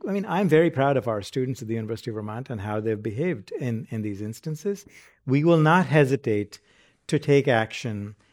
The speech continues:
if the safety, security, and, you know, uh, uh, of our students and our community is at risk. And we've done that. We've done that, uh, multiple times when we needed to. But, um, we do want, uh,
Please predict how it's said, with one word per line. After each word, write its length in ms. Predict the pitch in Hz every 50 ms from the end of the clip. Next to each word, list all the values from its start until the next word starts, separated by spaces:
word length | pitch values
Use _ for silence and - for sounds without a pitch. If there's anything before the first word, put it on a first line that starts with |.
| _ _ _
if 240 | 170 131 117 - -
the 80 | 127
safety, 580 | 110 - - 156 147 139 123 - _ - 123 110
security, 840 | 104 - - - - 131 127 120 117 113 110 113 110 107 107 117 - _
and, 440 | - 120 113 110 107 104 107 117 117 _
you 100 | 131 120
know, 140 | 101 95 110
uh, 240 | - - 117 117 127 147 147
uh, 120 | 123 123 -
of 140 | - 117 -
our 140 | 113 107 107
students 400 | - - - 131 113 113 110 -
and 100 | 117 110
our 100 | 104 110
community 720 | - - 113 110 104 101 104 104 110 98 101 117 151 127
is 140 | 113 107 104
at 220 | 110 101 101 - _ -
risk. 440 | 135 156 165 123 - - - - _ - - - - - _ _
And 160 | - 165 143 143
we've 160 | 180 190 156
done 220 | - 220 254 330
that. 200 | 311 147 87 - _ _ _
We've 180 | 143 131 113 113
done 200 | 117 107 113 123
that, 260 | 131 135 143 165 - _ _ -
uh, 360 | - 135 127 123 120 120 123 120 180 -
multiple 440 | 117 113 117 117 - 127 - 143 127
times 340 | - 135 131 127 127 120 -
when 120 | 123 120
we 100 | 120 127
needed 300 | 123 135 165 175 147 -
to. 260 | - - 101 95 95 101 _ _ _ _ _ _ -
But, 360 | 110 101 120 117 120 120 - _ _ _ _ _ _ _ -
um, 440 | 151 117 110 107 107 107 107 - - _ _ -
we 120 | 139 123
do 240 | 113 - 139 135 135
want, 380 | 139 127 117 117 113 110 110 - _ _ _ _ _ _ -
uh, 380 | 135 117 110 101 101 104 110